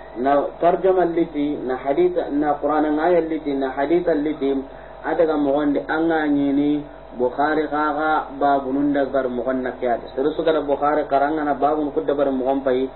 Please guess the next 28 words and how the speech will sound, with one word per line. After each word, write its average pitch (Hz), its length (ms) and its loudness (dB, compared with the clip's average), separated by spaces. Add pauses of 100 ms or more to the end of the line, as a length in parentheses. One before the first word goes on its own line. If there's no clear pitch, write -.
(280)
na 135 80 0
kitab 156 400 0
tauhid 143 320 0
ke 143 160 0
da 143 80 2
bar 131 160 2
mo 127 100 -2
gon 131 220 0
pai, 127 220 0 (340)
anga 143 260 2
tunu 131 220 -2
nan 123 140 0
ti 123 80 -6
kusuna 139 420 0
da 123 80 4
bar 123 160 2
mo 113 240 2
bane 120 240 0
ne. 107 160 -6 (1400)
Idan 160 320 2
Shaykhul 147 320 -2
Islam 151 320 -2
Muhammad 143 480 -2
ibn 135 160 -4
Abdul 131 320 -2
Wahhab 135 340 -2
kitab 143 340 -4
tauhid 139 360 -2